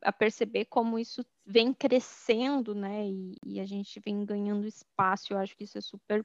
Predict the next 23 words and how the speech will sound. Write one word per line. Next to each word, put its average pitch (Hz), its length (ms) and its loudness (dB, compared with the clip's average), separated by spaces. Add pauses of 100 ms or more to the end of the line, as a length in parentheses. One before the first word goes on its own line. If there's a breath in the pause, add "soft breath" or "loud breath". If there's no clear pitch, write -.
(120)
positivo. 208 880 -6
Mas 214 800 4
a 226 80 8
minha 226 180 4
reflexão 240 640 2
aqui, 233 200 -2
falando 226 280 4
de 233 60 2
referências, 240 640 4
foi 262 240 4 (440)
bem 226 180 10
na 254 100 6
linha 240 220 4
do 240 100 0
que - 100 0
a 233 40 8
Flávia 220 400 6
comentou 208 720 2
ali 202 240 0
no, 202 260 -4
no 208 180 -4
finalzinho, 214 640 -2
de 226 220 -4